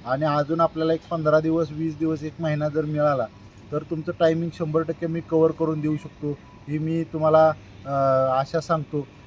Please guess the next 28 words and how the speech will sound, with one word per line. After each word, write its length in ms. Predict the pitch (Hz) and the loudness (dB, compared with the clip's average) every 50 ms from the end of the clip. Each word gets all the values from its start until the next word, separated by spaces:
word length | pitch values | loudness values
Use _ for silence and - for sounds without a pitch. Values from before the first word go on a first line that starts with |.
| - - | -18 -8
आणि 260 | 127 139 147 156 160 160 | -6 -4 -4 -2 -4 -4
तुम्हाला 480 | - - 160 151 151 156 156 160 165 | -4 -4 -4 0 4 4 6 6 4
जर 280 | 156 156 170 170 165 165 151 - - - - - - - | 4 6 4 6 6 4 2 0 -12 -20 -20 -20 -8 -2
हा 100 | 147 151 | 0 2
व्हिडिओ 240 | 151 156 156 156 160 | 4 4 6 8 8
आवडला 520 | 156 151 151 156 165 175 160 165 156 147 | 8 8 8 8 8 6 6 6 4 4
तर 200 | 143 160 156 151 | 4 0 -4 -4
तुम्ही 380 | 151 - 156 147 160 160 151 147 | -2 -6 -6 -4 -4 -4 2 4
लाईक 200 | 151 151 160 - - | 4 4 4 2 0
करायला 260 | 165 151 151 151 151 | 2 2 4 4 2
विसरू 360 | 151 147 143 - - 156 151 151 | 0 -2 -4 -8 -6 -6 -4 -2
नका. 260 | 156 151 143 156 151 147 - - - - - - - - - - - 117 | -2 0 2 2 0 0 -4 -18 -20 -20 -20 -20 -20 -20 -20 -18 -10 0
जर 160 | 123 156 165 165 | 2 2 2 2
तुम्ही 300 | - 180 170 175 175 175 | 0 -2 -2 0 4 6
या 120 | 170 165 | 6 6
चॅनलवर 560 | 160 - 175 175 165 160 165 165 165 170 165 | 6 6 2 2 2 4 2 4 4 4 4
नवीन 280 | 165 170 165 165 170 170 | 4 2 0 2 2 2
असलात 300 | 165 151 - 165 160 156 - - | 2 2 2 0 0 0 0 -4
तर 40 | 165 | -8
सबस्क्राईब 520 | 147 - 175 143 - - - 165 180 175 - - | -4 -4 -4 -6 -4 -2 0 2 2 2 2 2
करायला 200 | 180 165 170 160 | 4 4 4 2
विसरू 320 | 151 143 - 156 143 139 | 0 -4 -6 -8 -8 -6
नका. 240 | 135 135 123 120 117 117 - - - - - - - - - - | -4 -4 -2 -2 -2 -4 -6 -16 -20 -20 -20 -20 -20 -20 -16 -12
आणि 180 | 123 135 143 143 127 139 | -8 -6 -6 -4 4 6
जर 140 | 165 170 | 6 6
तुम्हाला 320 | 165 - 170 160 160 160 160 | 6 4 0 2 4 4 4
हा 160 | 151 156 165 | 4 4 2
व्हिडिओ, 380 | 160 156 160 156 156 165 165 | 2 4 4 6 8 6 6